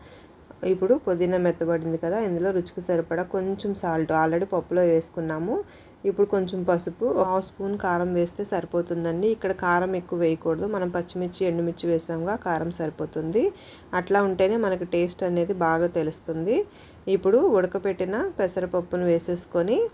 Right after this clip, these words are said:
దాంట్లో just కొంచెం వాటర్, ఒక టీ గ్లాస్ అంతే కూడా సగం వేసుకొని ఒక ఉడుకు ఉడకనిచ్చుకోవాలి. చూడండి, బాగా కలిపేసి చిన్న మంట మీద పెట్టి పప్పుని ఉడకనివ్వాలి.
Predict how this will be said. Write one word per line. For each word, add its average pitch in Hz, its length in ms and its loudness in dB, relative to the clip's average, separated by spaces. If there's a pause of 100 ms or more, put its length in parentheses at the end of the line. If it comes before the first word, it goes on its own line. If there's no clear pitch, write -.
(460)
దాంట్లో 185 300 2 (100)
just 180 240 0 (140)
కొంచెం 185 360 -2 (120)
వాటర్, 165 340 2 (300)
ఒక - 80 -12 (100)
టీ 185 80 2 (120)
గ్లాస్ 180 280 2
అంతే 175 300 0
కూడా 202 220 0
సగం 165 260 -2 (640)
వేసుకొని 180 480 0 (540)
ఒక 175 80 -2 (100)
ఉడుకు 185 300 2
ఉడకనిచ్చుకోవాలి. 175 880 2 (100)
చూడండి, 190 340 0 (100)
బాగా 170 220 4 (100)
కలిపేసి 175 480 -2 (220)
చిన్న 180 240 -2
మంట 175 260 0
మీద 165 200 2
పెట్టి 170 220 0 (100)
పప్పుని 180 360 -2
ఉడకనివ్వాలి. 165 680 0